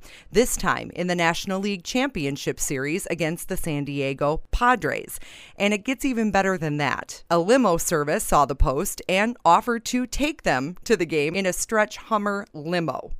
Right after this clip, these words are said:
Of course, Cody's dad won't be there in person for the festivities. The night will be special for Cody, though, and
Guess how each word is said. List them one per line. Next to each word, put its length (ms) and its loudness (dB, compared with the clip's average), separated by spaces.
Of 140 -6
course, 320 4
Cody's 400 0
dad 300 2
won't 300 0
be 160 -2
there 220 0
in 140 -6
person 420 0
for 100 0
the 100 2
festivities. 800 -2
The 120 0
night 280 0
will 180 0
be 280 -4
special 560 0
for 140 -4
Cody, 360 -2
though, 300 0
and 160 0